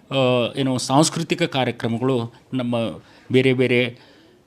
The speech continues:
ವಿದ್ಯಾಲಯಗಳಿಂದ, ಮಹಾವಿದ್ಯಾಲಯಗಳಿಂದ ಬಂದಂಥ ವಿದ್ಯಾರ್ಥಿಗಳು, ಆ, ಇದರಲ್ಲಿ ಭಾಗವಹಿಸಲಿದ್ದಾರೆ.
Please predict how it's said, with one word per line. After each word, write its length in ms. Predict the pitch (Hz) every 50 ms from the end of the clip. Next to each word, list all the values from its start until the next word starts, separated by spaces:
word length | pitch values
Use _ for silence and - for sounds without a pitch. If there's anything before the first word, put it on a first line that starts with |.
| _ _ -
ವಿದ್ಯಾಲಯಗಳಿಂದ, 680 | 135 117 113 139 143 151 160 147 143 139 131 131 123
ಮಹಾವಿದ್ಯಾಲಯಗಳಿಂದ 640 | 123 117 113 127 135 127 123 131 123 123 127 131 123
ಬಂದಂಥ 360 | 120 117 120 120 117 113 107 117
ವಿದ್ಯಾರ್ಥಿಗಳು, 800 | 110 110 95 87 107 123 127 123 127 - 127 123 120 117 107 107
ಆ, 600 | - - - - 131 120 120 113 110 107 110 104 - -
ಇದರಲ್ಲಿ 300 | 120 120 113 117 98 87
ಭಾಗವಹಿಸಲಿದ್ದಾರೆ. 1000 | 107 113 147 151 147 135 120 - - 120 110 110 101 107 107 107 131 127 -